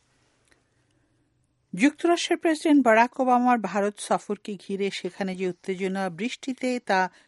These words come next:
বিন্দুমাত্র স্তিমিত হয়নি। হাজার হাজার সেনা সোমবার এক চমকপ্রদ প্যারেডে অংশ নেয়। প্রেসিডেন্ট ওবামা অনুষ্ঠানে প্রধান অতিথি ছিলেন।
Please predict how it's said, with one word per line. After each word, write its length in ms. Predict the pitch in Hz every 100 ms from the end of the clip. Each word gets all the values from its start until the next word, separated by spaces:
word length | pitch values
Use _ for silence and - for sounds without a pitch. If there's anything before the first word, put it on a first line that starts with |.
| _
বিন্দুমাত্র 760 | 190 214 208 226 202 165 - 170
স্তিমিত 420 | - 190 175 156
হয়নি। 460 | 151 143 135 131 120 - - _ -
হাজার 340 | 208 190 190
হাজার 240 | 208 185
সেনা 360 | 180 - 175 202
সোমবার 460 | - 180 170 185 185
এক 120 | 175 -
চমকপ্রদ 560 | 196 196 214 - 208
প্যারেডে 460 | 202 170 156 147 156
অংশ 300 | 156 147 -
নেয়। 260 | - 64 - _ _ _ _
প্রেসিডেন্ট 400 | 208 214 196 170
ওবামা 360 | 151 151 165 277
অনুষ্ঠানে 540 | 185 147 - 151 147 - _ _
প্রধান 420 | - 202 208 214 180
অতিথি 420 | 165 - - 131
ছিলেন। 420 | - 117 123 120